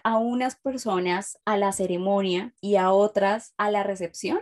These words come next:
¿O el mismo número de personas deben estar en la ceremonia y también hasta la recepción?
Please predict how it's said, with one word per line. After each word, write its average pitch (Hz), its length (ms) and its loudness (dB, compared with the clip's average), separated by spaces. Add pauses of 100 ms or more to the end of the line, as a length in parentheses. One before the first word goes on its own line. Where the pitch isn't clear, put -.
(140)
¿O 208 520 6
el 214 260 4
mismo 262 400 -2
número 269 460 -2
de 302 100 4
personas 180 600 -4
deben 196 240 2
estar 214 220 0
en 170 100 -2
la 180 100 -4
ceremonia 175 840 -4
y 185 340 2
también 165 600 -4 (140)
hasta 185 300 -2
la 185 120 -2
recepción? 175 540 -10